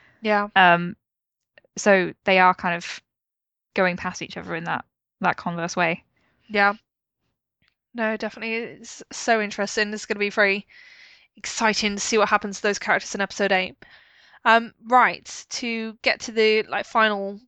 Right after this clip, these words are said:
Speaker 1: big scenes with Kylo, we obviously have the very emotional scene where he's reunited with his father,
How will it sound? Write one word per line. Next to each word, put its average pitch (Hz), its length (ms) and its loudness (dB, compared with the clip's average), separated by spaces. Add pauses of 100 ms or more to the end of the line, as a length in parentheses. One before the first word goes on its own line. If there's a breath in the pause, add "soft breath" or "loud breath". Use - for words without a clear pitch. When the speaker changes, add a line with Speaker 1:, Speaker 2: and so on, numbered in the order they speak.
Speaker 1:
big 190 180 -4
scenes 202 640 -10
with 190 340 -4
Kylo, 196 640 0 (180)
we 190 220 -4
obviously 190 340 -4
have 190 400 -2 (300)
the 185 160 -4
very 196 200 4
emotional 190 440 -2
scene 190 260 -8
where 185 200 -2
he's - 480 -8
reunited 190 440 -2
with 196 140 -8
his - 160 -12
father, 185 520 4